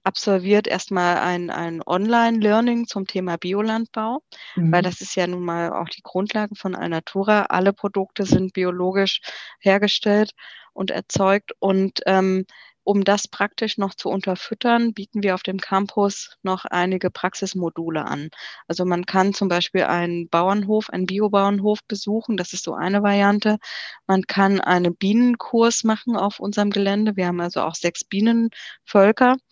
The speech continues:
Speaker 2: Mhm.
Speaker 1: und die Imkerin auch dazu, die dann diese Bienenkurse anbietet. Und man kann mit mir auf unserem Gemüseacker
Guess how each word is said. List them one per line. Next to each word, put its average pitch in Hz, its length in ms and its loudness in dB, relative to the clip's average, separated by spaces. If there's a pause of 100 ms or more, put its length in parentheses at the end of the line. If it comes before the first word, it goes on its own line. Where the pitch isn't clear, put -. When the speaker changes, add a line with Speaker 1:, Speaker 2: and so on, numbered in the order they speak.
(400)
Speaker 2:
Mhm. 190 120 0
Speaker 1:
und 196 300 2
die 190 160 2
Imkerin 226 540 4
auch 208 180 0
dazu, 233 500 0
die 214 120 0
dann 185 180 0
diese 185 220 -6
Bienenkurse 190 800 -2
anbietet. 208 480 -2 (420)
Und 214 380 4
man 202 200 4
kann 208 300 2
mit 202 220 -2
mir 202 340 4
auf 185 240 2
unserem 190 360 2
Gemüseacker 190 880 -2